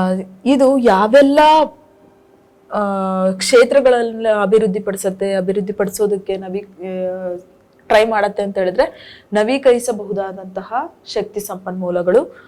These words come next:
ಆ, ಗೊತ್ತಿದೆ ನಮಗೆ ನವೀಕರಿಸಬಹುದಾದ ಮ-, ನವೀಕರಿಸಲಾಗದ ಅಂತ ಹೇಳಿ ಎರಡು ಬರುತ್ತೆ, ಕನ್ವೆನ್ಷನಲ್, ನಾನ್ ಕನ್ವೆನ್ಷನಲ್ ಅಂತ ಹೇಳಿ. So ನವೀಕರಿಸಬಹುದಾದ ಅಂತ ಅಂದಾಗ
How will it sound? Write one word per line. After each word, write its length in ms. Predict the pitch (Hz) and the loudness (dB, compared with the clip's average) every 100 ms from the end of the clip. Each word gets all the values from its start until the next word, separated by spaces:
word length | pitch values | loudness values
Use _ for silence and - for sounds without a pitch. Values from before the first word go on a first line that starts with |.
| _ - | _ -2
ಆ, 200 | 190 185 | 0 2
ಗೊತ್ತಿದೆ 420 | 185 214 226 240 | 2 0 0 -4
ನಮಗೆ 400 | 233 220 226 294 | -4 -8 -8 -8
ನವೀಕರಿಸಬಹುದಾದ 1400 | 285 208 214 214 220 220 220 220 202 185 196 208 208 208 214 277 | -8 -6 -6 -2 -2 -2 -4 -6 -6 -8 -6 -4 -2 -4 -2 -4
ಮ-, 120 | 247 | -4
ನವೀಕರಿಸಲಾಗದ 1000 | 196 185 202 208 202 214 190 185 202 220 | -6 -4 -2 -2 -2 -2 0 0 0 -2
ಅಂತ 300 | 190 180 175 | -4 -8 -12
ಹೇಳಿ 300 | 190 180 180 | -8 -6 -6
ಎರಡು 200 | 180 180 | -6 -6
ಬರುತ್ತೆ, 400 | 180 175 175 240 | -6 -8 -8 -10
ಕನ್ವೆನ್ಷನಲ್, 760 | 254 202 185 196 190 202 202 190 | -6 -8 -8 -10 -10 -10 -10 -10
ನಾನ್ 200 | 170 185 | -10 -8
ಕನ್ವೆನ್ಷನಲ್ 640 | 180 175 180 - 170 160 | -10 -10 -14 -14 -14 -14
ಅಂತ 200 | 160 170 | -14 -10
ಹೇಳಿ. 600 | 165 185 320 - _ - - _ - | -4 -2 -4 -6 _ -20 -20 _ -2
So 140 | 214 | 0
ನವೀಕರಿಸಬಹುದಾದ 1040 | 202 208 285 285 269 269 226 226 226 220 220 | 0 -2 0 2 2 -2 -6 -4 0 0 -2
ಅಂತ 260 | 214 202 | -8 -6
ಅಂದಾಗ 420 | 208 202 196 196 | -6 -6 -8 -6